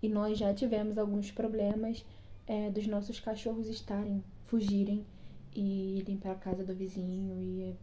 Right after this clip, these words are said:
enfim, né? A gente já teve alguns probleminhas. E a gente não quer mais isso, sabe? A gente quer um lugar que seja nosso, que seja independente. E é por esse motivo que nós estamos de mudança. E também o nosso sonho era ter uma casinha assim.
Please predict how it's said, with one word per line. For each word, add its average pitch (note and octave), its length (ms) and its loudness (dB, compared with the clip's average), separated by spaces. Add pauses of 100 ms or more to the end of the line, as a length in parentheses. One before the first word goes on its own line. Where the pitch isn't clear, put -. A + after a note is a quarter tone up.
(100)
enfim, A3+ 340 0 (100)
né? F3 120 -2
A F3+ 40 0
gente F3+ 140 0
já F3+ 100 2
teve F3+ 140 0
alguns G3 240 0
probleminhas. A3 600 4 (420)
E A3 60 2
a - 20 2
gente G#3+ 400 0 (100)
não A3 200 -2
quer G#3 160 2
mais G#3 240 4
isso, - 180 -2
sabe? F3 200 0
A - 20 2
gente F3+ 180 -2
quer F3+ 140 0
um F#3+ 80 2
lugar F3+ 240 0
que - 80 -10
seja F3+ 200 0
nosso, G#3 360 0
que - 60 -12
seja F#3 180 -2
independente. F3 840 2 (600)
E G#3+ 80 4
é G3+ 60 6
por G#3+ 200 4
esse A3 220 4
motivo B3+ 420 4
que A#3 80 -2
nós A3 140 2
estamos G#3+ 260 0
de G#3 80 0
mudança. A3+ 580 4 (360)
E - 40 -2
também G#3+ 360 0
o - 20 0
nosso G3+ 340 0
sonho G#3+ 540 0
era A3+ 240 2
ter A3+ 100 -2
uma G#3+ 140 0
casinha G3 480 0
assim. F#3+ 500 -4